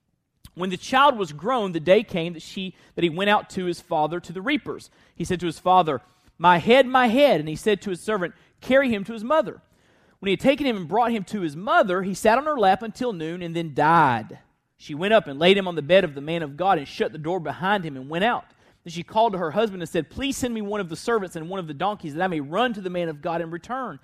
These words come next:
He said, 'Why will you go to him today? It is neither new moon nor Sabbath.' And she said, 'It will be well.' Then she saddled a donkey,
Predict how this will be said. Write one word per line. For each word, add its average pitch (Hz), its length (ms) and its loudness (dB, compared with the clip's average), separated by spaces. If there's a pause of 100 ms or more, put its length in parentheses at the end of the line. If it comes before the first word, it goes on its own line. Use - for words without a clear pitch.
(300)
He 226 100 -4
said, 190 160 -2
'Why 202 220 4
will 285 120 0
you 208 140 -6
go 190 160 2
to 185 80 0
him 185 160 -2
today? 160 440 0 (340)
It 180 120 -2
is 165 80 -4
neither 175 380 -4 (180)
new 208 240 -2
moon 208 280 -4
nor 190 160 -6
Sabbath.' 165 480 2
And 131 80 -18
she 170 120 -14
said, 156 220 -2
'It 220 180 6
will 208 100 -6
be 190 180 -2
well.' 170 380 0 (280)
Then 160 80 -16
she 160 120 -10
saddled 226 400 2
a 190 40 -6
donkey, 214 480 -4